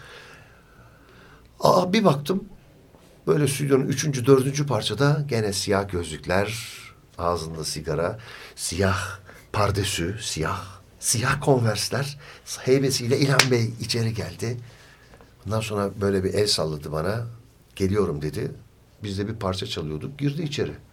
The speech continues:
"Bunun," dedi, "tekrar," dedi, "introdüksiyonunu yap." dedi. "Parçanın yani tekrar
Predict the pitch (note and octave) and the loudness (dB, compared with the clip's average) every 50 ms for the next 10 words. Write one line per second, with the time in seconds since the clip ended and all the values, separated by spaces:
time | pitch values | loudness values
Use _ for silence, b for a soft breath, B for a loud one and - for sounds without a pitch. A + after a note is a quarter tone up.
0 | B B B B B B B B B - A2 A#2+ C3 B2+ A#2+ A#2 A2+ A#2+ A#2+ B2+ | B B B B B B B B B -2 0 2 2 2 0 0 -2 -2 -2 -4
1 | B2+ A#2+ - F#2+ E2+ D2 D2+ C#2 C#2+ C#2 F#2 F#2 - - D2+ D#2 D#2+ - - D2+ | -4 -4 -4 -4 -4 -4 -4 -4 -4 -4 -4 -4 -4 -6 -8 -10 -10 -8 -6 -6
2 | C#2+ C#2+ C#2+ C#2+ C#2+ - - - - - - - - - _ _ _ _ _ _ | -4 -4 -4 -4 -6 -8 -10 -12 -14 -14 -14 -16 -18 -20 _ _ _ _ _ _
3 | _ - - - - _ _ - - - - - - - - - - - - - | _ -20 -20 -20 -20 _ _ -16 -14 -14 -14 -14 -14 -14 -14 -12 -12 -12 -14 -14
4 | - - - - - - - - E2 B | -12 -12 -12 -10 -10 -10 -10 -10 -10 B